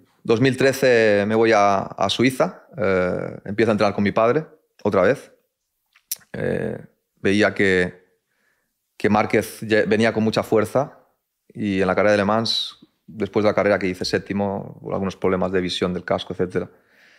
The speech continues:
una carrera así mixta muy mal, muy mala, eh, llamó a mi padre, "Oye, vente a Suiza a entrenar, que, que quiero, que quiero ganar el campeonato". Luego me fracturé la clavícula, perdí el campeonato por solo tres puntos en,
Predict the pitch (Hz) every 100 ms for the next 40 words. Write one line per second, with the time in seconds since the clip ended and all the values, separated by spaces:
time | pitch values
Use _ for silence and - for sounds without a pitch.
0 | _ _ _ _ - 98 92 90 92 85
1 | 95 92 92 - 92 87 87 90 - 98
2 | 92 90 95 - _ 98 95 90 120 -
3 | - 98 92 95 - - 98 98 101 107
4 | 101 98 87 - _ _ _ _ 107 107
5 | 101 107 - 92 87 90 - 95 95 98
6 | 135 131 92 95 90 - _ _ _ _
7 | _ _ 92 - 90 87 82 95 92 92
8 | 87 90 85 85 - - _ _ _ _
9 | _ - 90 90 92 95 92 87 87 101
10 | 98 104 101 101 101 95 92 90 95 90
11 | 90 90 95 87 90 - 104 98 98 95
12 | 90 87